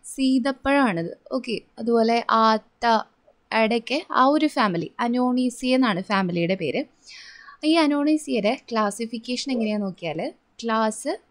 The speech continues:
ഡൈക്കോട്ടിലിഡൻസ് ആണ്, സബ് ക്ലാസ് പോളിപെറ്റാലേ, സീരീസ് തലാമിഫ്ലോറേ,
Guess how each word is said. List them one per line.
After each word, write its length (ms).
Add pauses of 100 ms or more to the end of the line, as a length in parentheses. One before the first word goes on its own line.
(340)
ഡൈക്കോട്ടിലിഡൻസ് 1000
ആണ്, 200 (320)
സബ് 340
ക്ലാസ് 380 (120)
പോളിപെറ്റാലേ, 680 (140)
സീരീസ് 680
തലാമിഫ്ലോറേ, 840